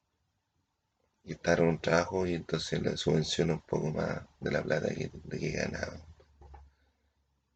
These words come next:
Y le tocaba la, la convención constitucional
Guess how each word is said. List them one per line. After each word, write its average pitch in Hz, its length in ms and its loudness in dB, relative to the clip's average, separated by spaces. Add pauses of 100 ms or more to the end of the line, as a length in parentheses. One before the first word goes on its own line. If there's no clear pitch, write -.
(3000)
Y 80 120 0
le 78 140 6
tocaba 80 300 4
la, - 360 -2 (120)
la 80 200 -2
convención 80 600 0
constitucional 82 1000 -2